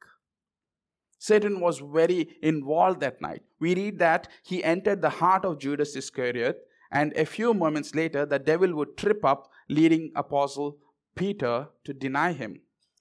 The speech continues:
Lord would say, when the mob came to arrest him, he would say to Jesus, "Judas, this is your hour and the power of darkness." These religious hypocrites and Roman soldiers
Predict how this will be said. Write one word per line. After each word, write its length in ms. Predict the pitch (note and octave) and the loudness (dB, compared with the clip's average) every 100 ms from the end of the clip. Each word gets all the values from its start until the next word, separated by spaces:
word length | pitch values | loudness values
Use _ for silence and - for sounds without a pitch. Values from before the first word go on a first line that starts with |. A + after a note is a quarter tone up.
| _ _ _ - | _ _ _ 0
Lord 260 | E3+ F#3+ | 2 4
would 140 | F#3 F#3 | 4 2
say, 260 | - F3 | 2 2
when 180 | F3+ E3 | 0 -2
the 60 | D#3+ | -2
mob 380 | D3+ F3 F3 - | 4 4 2 -2
came 200 | F#3 F3+ | -2 0
to 120 | D#3 | 0
arrest 280 | F3 G3+ - | 2 0 -6
him, 200 | C#3 D#3 | -8 -6
he 140 | G#3 | -4
would 160 | A3 G#3+ | -4 -2
say 360 | - G#3 G#3+ G#3 - | 4 4 4 0 -8
to 80 | E3+ | -6
Jesus, 500 | D#3 A#3 F3+ D#3+ F3+ C3+ | 0 0 2 0 -2 -6
"Judas, 360 | E3+ A3+ E3+ | 0 2 2
this 220 | E3+ G3+ | 0 -2
is 220 | A3 G3 D3 | -2 -2 2
your 360 | F#3+ A#3 A#3 | 4 4 4
hour 360 | C3+ A#2+ C3 - _ - | 2 2 0 -4 _ -12
and 140 | C3+ | -8
the 40 | C3 | -6
power 320 | - B2 B2+ | -4 -2 -2
of 160 | B2 - | -6 -10
darkness." 680 | A#2+ C3 - - - - _ _ _ _ _ _ _ - | -12 -12 -18 -20 -20 -20 _ _ _ _ _ _ _ -2
These 240 | G3+ F#3+ | 0 2
religious 440 | G3 G#3 G#3 G3+ - | 4 4 2 0 -4
hypocrites 520 | G3+ G#3+ G#3 F3 F3 | -4 -4 -4 -6 -6
and 160 | D#3+ D3 | -6 -2
Roman 320 | G3 G#3+ G3 | 0 0 -2
soldiers 520 | - G3+ F#3+ E3 | 0 2 2 -2